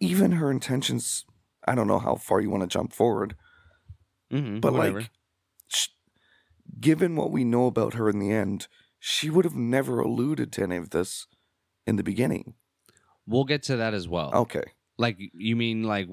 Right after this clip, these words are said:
Speaker 2: she wouldn't get involved?
Speaker 1: Yeah, like, unless she wants to stop it from happening again, unless that's her motive. It
Speaker 2: Or
Speaker 1: didn't
Speaker 2: she's just keeping an eye on it or something.
Speaker 1: Yeah, I don't, uh
Speaker 2: Like, maybe in her eyes, it's like, "Well,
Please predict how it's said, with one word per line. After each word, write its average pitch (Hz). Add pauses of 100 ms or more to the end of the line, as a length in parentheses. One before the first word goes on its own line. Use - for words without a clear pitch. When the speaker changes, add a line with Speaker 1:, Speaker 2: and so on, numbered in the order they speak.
(120)
Speaker 2:
she 110
wouldn't 104
get 98
involved? 95
Speaker 1:
Yeah, -
like, - (140)
unless 143
she 160
wants 127
to 113 (280)
stop -
it 104
from 90
happening 87
again, 95 (580)
unless 101
that's 85
her -
motive. 92 (800)
It 113
Speaker 2:
Or 120
Speaker 1:
didn't 170
Speaker 2:
she's 110
just -
keeping 104
an 87
eye 87
on 82
it 80
or 80
something. 107
Speaker 1:
Yeah, 160
I 165
don't, -
uh 117 (320)
Speaker 2:
Like, 104 (600)
maybe 110 (240)
in 98
her 101
eyes, 104
it's 98
like, 92
"Well, 92